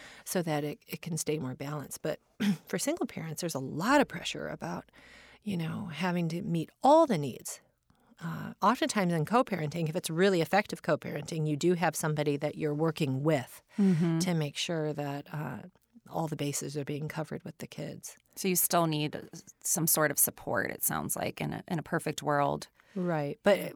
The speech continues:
Speaker 1: fortunately, in co-parenting, there's a bit of a break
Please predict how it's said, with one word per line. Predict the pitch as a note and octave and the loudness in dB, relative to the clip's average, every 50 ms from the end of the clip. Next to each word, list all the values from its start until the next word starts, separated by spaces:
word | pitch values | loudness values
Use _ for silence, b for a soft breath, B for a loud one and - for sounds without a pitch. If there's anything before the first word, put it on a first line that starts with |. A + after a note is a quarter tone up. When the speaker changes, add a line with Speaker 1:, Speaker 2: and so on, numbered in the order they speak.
| - G#3+ | -12 -2
Speaker 1:
fortunately, | - - B3+ B3+ - A#3+ G#3 - - G3+ F#3 | 2 4 4 6 6 4 2 4 4 2 4
in | F3+ E3+ D#3+ | 4 2 2
co-parenting, | - F#3 G#3+ G#3 - - E3 D#3+ D#3 D3+ - E3 D#3+ D#3+ - B B B B B B | 2 2 2 2 2 0 0 0 0 0 0 -2 -2 -2 -4 B B B B B B
there's | B F3 F3 E3 D#3 | B 0 2 2 2
a | |
bit | D3+ - E3 E3 | 0 0 2 2
of | D3+ | 2
a | D#3 C#3+ | 0 -2
break | C3+ - C#3+ C#3+ C3+ - - - | -2 -2 -2 -2 -2 -6 -12 -16